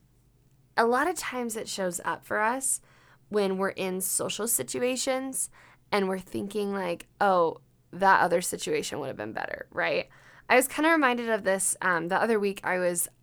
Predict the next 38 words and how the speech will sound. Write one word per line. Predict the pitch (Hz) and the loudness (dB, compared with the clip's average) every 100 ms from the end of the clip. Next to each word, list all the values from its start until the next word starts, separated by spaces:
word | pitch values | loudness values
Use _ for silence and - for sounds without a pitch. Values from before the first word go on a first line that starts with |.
| - | 0
at | 185 185 - | 2 2 0
this | 180 - | -4 -4
event | - 185 311 403 285 - | -6 2 4 4 2 -2
and | 208 | 0
I | 185 | 0
was | 190 | -2
talking | - 190 196 190 | -4 -6 -4 -6
with | 196 | -6
this | 202 190 | -6 -6
group | - 185 185 | -6 -8 -8
of | 180 | -8
girls, | 196 196 185 180 175 - - - _ | 0 0 0 -2 -6 -12 -20 -20 _
and | 190 202 | 2 2
this | 196 202 | 2 0
one | 196 196 202 | 2 0 0
girl, | 190 185 180 175 | 0 2 4 4
like, | 175 170 - | 0 -2 -6
was | 190 | -6
having | - 190 180 | -6 -6 -8
a | |
really | 180 190 185 190 | -6 -4 -4 -6
hard | 190 185 | -6 -8
time, | - 185 180 | -6 -6 -6
like, | 180 165 | -8 -10
focusing | - 180 185 175 - 175 170 - | -4 -4 -2 -2 -2 -4 -6 -4
on, | 123 | -4
like, | 123 101 - _ _ - | -4 -6 -10 _ _ -10
the | 196 | -8
conversation, | - 180 170 311 392 - 214 | -4 -4 -2 -2 -2 0 -2
and | 190 | -2
she | - | -6
kept, | - 202 | -8 -4
like, | 185 | -4
looking | 175 175 175 180 185 | -6 -10 -10 -8 -2
around | 175 165 | 0 0
the | 165 | -2
room, | 196 208 180 | 0 0 0
and | 170 | -2